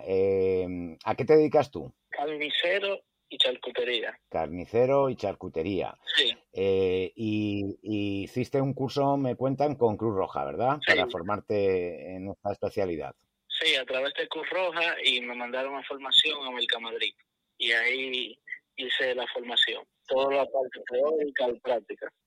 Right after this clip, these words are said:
Speaker 1: Brailin, vamos a hablar en el programa de una oficina de empleo que se va a abrir en Mercamadrid, así que quizá te interese en esta búsqueda de empleo. ¿Dónde has estado trabajando? ¿También en Mercamadrid este mes?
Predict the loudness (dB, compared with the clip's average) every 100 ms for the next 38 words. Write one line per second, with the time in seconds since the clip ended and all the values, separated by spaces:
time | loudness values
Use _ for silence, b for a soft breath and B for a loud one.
0 | -14 -6 2 4 4 4 2 0 0 0
1 | 2 0 0 0 2 4 4 4 0 0
2 | 0 -2 -2 -2 0 2 0 2 2 2
3 | 0 0 2 4 4 2 -2 _ _ _
4 | -2 2 2 2 -2 -4 -4 -2 0 2
5 | 2 0 -2 -6 -2 -2 -2 -4 -2 -2
6 | 4 6 8 6 4 0 0 2 2 2
7 | -2 -4 -6 -6 -4 -4 -8 -2 2 4
8 | 2 0 -4 _ _ _ -12 -10 -2 2
9 | 2 2 0 -4 -2 4 6 6 6 8
10 | 6 4 0 2 2 2 2 0 0 -6
11 | -6 -4 -2 -2 -2 -2 0 2 2 2
12 | 0 0 6 6 6 2 -4 -8